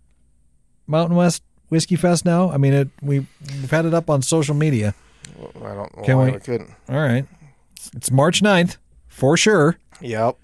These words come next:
Speaker 2: We, we've got it. We had a bit of a time shift or day shift.
Speaker 1: Yes.
Speaker 2: Um, so we're, we had a, we had a problem.
Speaker 1: <laughs>
Speaker 2: Not pro-,
Speaker 1: Not a
Speaker 2: we,
Speaker 1: problem.
Speaker 2: we had
Speaker 1: It
Speaker 2: an
Speaker 1: was
Speaker 2: opportunity.
Speaker 1: Right. There we go.
Speaker 2: We, we,
Speaker 1: To move it.
Speaker 2: we, we are,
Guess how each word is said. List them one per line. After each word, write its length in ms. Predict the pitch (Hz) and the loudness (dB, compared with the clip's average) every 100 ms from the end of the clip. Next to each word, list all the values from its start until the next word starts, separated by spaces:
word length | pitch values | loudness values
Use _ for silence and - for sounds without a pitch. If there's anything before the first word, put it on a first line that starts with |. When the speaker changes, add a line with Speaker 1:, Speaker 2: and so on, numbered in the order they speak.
| 123 | -8
Speaker 2:
We, 180 | 120 127 | -6 -6
we've 220 | 117 110 | -8 -6
got 200 | 120 120 | -4 -4
it. 120 | 110 | -6
We 120 | 110 | -6
had 100 | 113 | -6
a 60 | 113 | -6
bit 160 | 107 120 | -6 -6
of 80 | |
a 40 | 127 | -6
time 340 | - 131 123 | -6 -6 -4
shift 420 | 117 117 131 - | -8 -4 -4 -6
or 80 | 110 | -14
day 240 | 98 113 117 | -6 -4 -4
shift. 380 | - 113 117 120 | -6 -6 -4 0
Speaker 1:
Yes. 360 | 123 131 - | 2 0 -2
Speaker 2:
Um, 460 | 73 110 107 104 101 | -8 -10 -10 -12 -12
so 200 | - 107 | -10 -8
we're, 300 | 107 110 101 _ _ _ _ _ _ _ | -6 -8 -10 _ _ _ _ _ _ _
we 100 | 107 | -12
had 100 | 104 | -10
a, 60 | 107 98 - - _ _ _ _ | -10 -14 -20 -20 _ _ _ _
we 140 | 107 | -14
had 100 | 101 | -10
a 160 | 104 101 - _ _ | -10 -14 -20 _ _
problem. 540 | - 123 104 107 127 - _ - | -6 -4 -4 -8 -12 -18 _ -10
Speaker 1:
<laughs> 300 | - - - | -4 -6 -2
Speaker 2:
Not 180 | 123 160 - | -2 0 -2
pro-, 200 | - 151 - - 165 | -2 -4 -6 -14 -2
Speaker 1:
Not 140 | 330 320 | 0 2
a 20 | |
Speaker 2:
we, 40 | |
Speaker 1:
problem. 140 | - 175 | 2 2
Speaker 2:
we 40 | - | 4
had 100 | 285 | 2
Speaker 1:
It 40 | |
Speaker 2:
an 60 | 294 | 2
Speaker 1:
was 100 | 294 | 2
Speaker 2:
opportunity. 680 | 294 285 - 220 147 113 110 | 2 -2 0 2 2 2 4
Speaker 1:
Right. 280 | 226 135 - | 4 2 2
There 280 | 233 226 147 | 2 4 4
we 160 | 135 | 4
go. 240 | 131 143 143 | 4 4 2
Speaker 2:
We, 320 | 147 160 170 | 2 0 0
we, 280 | 156 151 147 | 0 0 2
Speaker 1:
To 100 | 151 | 4
move 260 | 165 226 | 4 4
it. 420 | 214 208 - 143 - | 2 0 -4 -6 -4
Speaker 2:
we, 240 | 151 147 - | -2 0 -2
we 200 | 143 143 | -2 0
are, 160 | 135 | 0